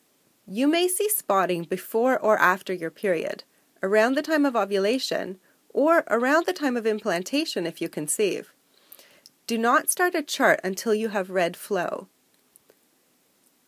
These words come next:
When you record menses, you can record light, normal, and heavy.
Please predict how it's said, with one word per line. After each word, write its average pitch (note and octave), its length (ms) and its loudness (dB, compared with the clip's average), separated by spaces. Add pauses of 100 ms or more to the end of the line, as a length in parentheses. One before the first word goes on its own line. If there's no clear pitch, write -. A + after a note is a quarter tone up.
(180)
When A#3+ 200 2
you D4 100 2
record F#4 320 0
menses, B3+ 800 2
you A3+ 160 -6
can F4+ 160 0
record G3+ 600 -2
light, F#3+ 540 0
normal, F#3+ 400 0
and F#3+ 140 -4
heavy. G#3 480 -4